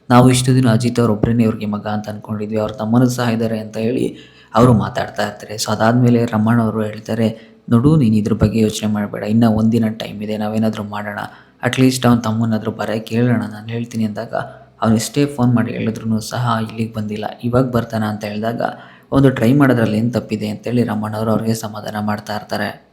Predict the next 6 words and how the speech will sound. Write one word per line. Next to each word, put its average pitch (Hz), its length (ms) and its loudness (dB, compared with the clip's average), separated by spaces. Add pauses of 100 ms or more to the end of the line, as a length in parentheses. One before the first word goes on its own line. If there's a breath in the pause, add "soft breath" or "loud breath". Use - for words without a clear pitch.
ಇನ್ನೊಂದ್ 143 260 8
ಕಡೆ 123 180 6
ಬರೋದಾದ್ರೆ, 117 540 6
ಸತ್ಯ 117 340 0
ಅವರು 135 280 6
ಹೋಟ್ಲಲ್ಲಿ 110 560 4